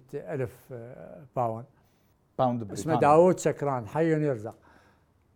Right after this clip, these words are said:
Speaker 1: قال له: "أنا هاي ورقة من ص-، حسين كامل". "شنو؟" قال له: "لا، ما يصير. أنا تجيني لازم برقية من الإدارة العامة، مشفرة،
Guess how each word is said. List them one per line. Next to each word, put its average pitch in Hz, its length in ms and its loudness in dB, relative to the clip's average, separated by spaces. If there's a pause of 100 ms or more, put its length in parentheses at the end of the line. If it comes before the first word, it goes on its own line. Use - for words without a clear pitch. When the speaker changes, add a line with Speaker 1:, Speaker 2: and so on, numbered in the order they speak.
(320)
Speaker 1:
قال 143 200 -2
له: 147 200 -2 (420)
"أنا 131 200 -4
هاي 156 280 -6
ورقة 160 300 -4
من 143 140 -8
ص-، 175 420 -12
حسين 151 340 -6
كامل". 143 300 -8
"شنو؟" 147 380 -10 (640)
قال 117 160 -8
له: 117 80 -10
"لا، 143 180 -10
ما 143 220 -8
يصير. 180 320 -10 (640)
أنا 147 160 -6
تجيني 151 480 -6
لازم 147 380 -2
برقية 143 520 -2
من 151 120 -4
الإدارة 120 400 -4
العامة، 123 560 -6
مشفرة، 135 800 -6